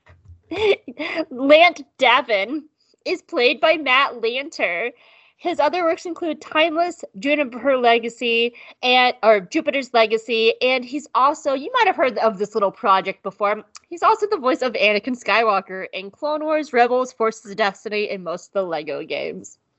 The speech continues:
Dear, dear Matt Lanter, I love you. Davin's first name was later given to him in the Mandalorian ref-,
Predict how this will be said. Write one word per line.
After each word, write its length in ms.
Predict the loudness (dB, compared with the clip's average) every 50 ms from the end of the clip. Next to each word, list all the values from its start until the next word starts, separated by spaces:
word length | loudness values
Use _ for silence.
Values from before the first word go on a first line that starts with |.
| -18 -18 -18 -18 _ -20 -20 -20 -20 -20 -20 _ _
Dear, 300 | 0 2 4 4 4 2
dear 320 | 2 0 0 0 2 2 2
Matt 280 | 2 2 2 2 0
Lanter, 400 | -2 -6 -10 -10 -8 -8 -6 -4
I 100 | -4 -4
love 220 | -4 -4 -4 -4 -4
you. 220 | -6 -8 -8 -8 -10 _ _ _ -20 -20 -20 -20 -20 -20 -20 -20 -20 _ -20 -20 -20 _ _ _ _
Davin's 400 | 0 2 2 2 2 0 -4 -4
first 240 | 0 0 0 2 2
name 300 | 2 2 4 4 4 4
was 180 | 2 2 2 2
later 260 | 0 0 2 2 0
given 260 | 0 0 -2 -2 -2
to 80 | -4 -6
him 240 | -6 -6 -6 -6 -4
in 80 | -4
the 60 | -4
Mandalorian 520 | -4 -4 -4 -4 -2 0 2 4 4 4 2
ref-, 240 | 0 0 -2 _